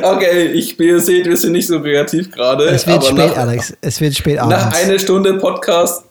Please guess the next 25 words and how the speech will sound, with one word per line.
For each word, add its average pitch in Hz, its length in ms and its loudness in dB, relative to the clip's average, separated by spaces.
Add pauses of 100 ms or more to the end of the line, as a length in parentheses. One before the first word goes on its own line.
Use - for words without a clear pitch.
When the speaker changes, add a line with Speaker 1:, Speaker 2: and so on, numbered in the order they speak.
(120)
Speaker 1:
ist 165 160 -2
es 160 140 -2
uns 156 280 -2
auch 147 200 -2
gegönnt. 143 520 -2 (540)
Aber 160 320 2
um 156 120 0
einfach 156 200 2
mit 151 80 -2
diesem 147 260 -4
Pandel 208 420 -2
umgehen, 147 500 0 (220)
<laughs> - 160 -6
umzugehen, 240 640 -2 (760)
<laughs> - 960 -10
musst 170 320 0
du 185 120 2
halt 170 180 0
auch 156 140 0
dementsprechend 160 720 -4
für 147 140 -4
dich 165 600 -2
diese 156 360 0
Räume 151 360 0
schaffen, 185 680 -2